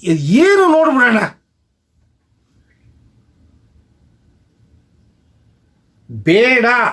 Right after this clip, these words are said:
ಬಾರದು, ಕೂಡದು, ಇಲ್ಲ, ಹಾಗೆ ಅಂತ ನೀವು ಮೈಂಡಿಗೆ ಹೇಳಿದ್ರೆ, mind will take it as a positive note. ಅಂದ್ರೆ ಮಾಡು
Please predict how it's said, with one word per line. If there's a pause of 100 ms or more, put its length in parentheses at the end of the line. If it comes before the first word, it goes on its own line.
(800)
ಬಾರದು, (580)
ಕೂಡದು, (460)
ಇಲ್ಲ, (480)
ಹಾಗೆ
ಅಂತ
ನೀವು
ಮೈಂಡಿಗೆ
ಹೇಳಿದ್ರೆ, (480)
mind
will
take
it
as
a
positive
note. (960)
ಅಂದ್ರೆ
ಮಾಡು